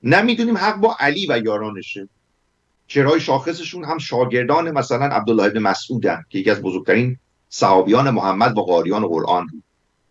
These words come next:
یکیش هم ابو موسی اشعری بود که خواندیم در گذشته. او هم معتقد بود این فتنه است. در فتنه کسی که مینشینه بهتر از کسی است که ایستاده، کسی هم که ایستاده بهتر از کسی است که می‌رود. بنابراین بهتر سر جاتون بشین.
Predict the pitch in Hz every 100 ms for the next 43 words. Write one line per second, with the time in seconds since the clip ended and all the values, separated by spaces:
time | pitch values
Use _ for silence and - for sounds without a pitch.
0 | _ _ _ _ _ 135 147 147 139 117
1 | 117 110 135 113 110 - 110 123 95 -
2 | 92 113 110 92 90 85 87 82 85 -
3 | - - _ _ _ _ _ _ _ _
4 | _ 139 156 151 131 131 151 151 160 -
5 | 110 - 135 120 95 - _ _ _ _
6 | _ _ _ _ - 110 113 120 113 143
7 | 175 160 131 127 120 123 123 107 113 151
8 | 160 127 165 143 - 110 107 - 107 110
9 | - 120 98 98 101 - _ _ _ _
10 | _ _ _ _ - 143 147 127 127 110
11 | 127 - 135 135 190 139 160 156 117 127
12 | 123 110 - 113 110 101 92 90 87 -
13 | _ _ _ _ _ _ 117 175 202 165
14 | 143 170 165 151 143 151 135 107 -